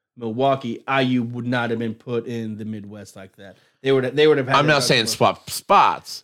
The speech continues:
Speaker 1: What fu-, what fucked I U was two other teams winning. That, that fucked them up. I can't think of who it was. It might have been Richmond is one. Richmond beat Iona.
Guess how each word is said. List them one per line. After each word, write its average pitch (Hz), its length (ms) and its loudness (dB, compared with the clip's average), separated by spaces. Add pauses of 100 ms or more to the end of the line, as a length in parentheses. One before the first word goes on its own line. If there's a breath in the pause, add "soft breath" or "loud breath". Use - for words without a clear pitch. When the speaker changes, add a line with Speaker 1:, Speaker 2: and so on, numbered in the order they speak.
(120)
Speaker 1:
What 170 240 0
fu-, 185 160 0
what 165 260 2
fucked 185 280 0
I 170 100 2
U 165 260 0
was 147 680 2
two 170 300 0
other 131 140 0
teams 127 460 -4
winning. 117 520 -6 (240)
That, 117 240 -10
that 117 160 -6
fucked 113 260 -6
them 110 200 -8
up. 104 240 -12
I 104 80 -16
can't 113 240 -14
think 117 160 -14
of 110 80 -12
who 113 100 -8
it 107 60 -12
was. 107 300 -14
It 143 40 -6
might 180 220 2
have 196 80 2
been 143 180 0
Richmond 156 360 -2
is 120 120 -6
one. 135 220 -6 (220 soft breath)
Richmond 208 340 -4
beat 160 180 -2
Iona. 170 600 0